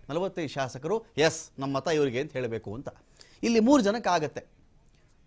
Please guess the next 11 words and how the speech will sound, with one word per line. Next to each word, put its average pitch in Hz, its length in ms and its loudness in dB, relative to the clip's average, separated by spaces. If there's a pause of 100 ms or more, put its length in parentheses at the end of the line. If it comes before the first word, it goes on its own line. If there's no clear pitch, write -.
ನಲವತ್ತೈದು, 170 640 0
ನಲವತ್ತೈದು, 143 520 -4
ತೊಂಬತ್ತು, 175 540 -6
ತೊಂಬತ್ತು, 151 460 -4
ನಲವತ್ತೈದು, 143 460 -6
ನೂರ 156 120 -6
ಮೂವತ್ತೈದು. 131 500 -2 (200)
ಮೂರು 185 160 -4
ಜನ 147 120 -4
ಗೆದ್ದು, 185 280 -2
ಗೆಲ್ಲಿಸ್ಬಿಡ್ತಾರಪ್ಪ. 143 640 -4